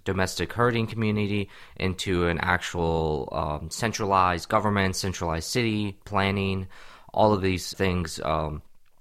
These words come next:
without Soviet development, we would not have been able to do on our own, just because of lack of in-house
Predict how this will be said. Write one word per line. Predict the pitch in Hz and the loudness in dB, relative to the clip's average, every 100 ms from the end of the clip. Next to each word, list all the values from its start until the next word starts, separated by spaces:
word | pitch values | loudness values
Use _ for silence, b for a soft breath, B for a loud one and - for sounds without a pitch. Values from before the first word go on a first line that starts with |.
| - - | -16 -6
without | 110 113 107 95 90 | 4 6 6 2 -6
Soviet | 104 92 90 | -4 -2 -4
development, | 85 110 107 104 95 | 2 4 4 2 -2
we | 95 95 | 0 0
would | 87 | 2
not | 92 90 | 2 2
have | 87 | 0
been | 87 87 | 0 0
able | 82 78 | 0 0
to | 78 | 0
do | - 85 80 | 2 4 4
on | 80 85 | 4 4
our | 76 | 2
own, | 73 67 - B B B | 0 -2 -4 B B B
just | - 85 - | -4 -4 -4
because | 78 85 78 | -2 -2 0
of | 78 80 | -2 0
lack | 87 87 | 0 2
of | 82 78 - | 4 4 4
in-house | 98 87 87 78 | 2 4 4 4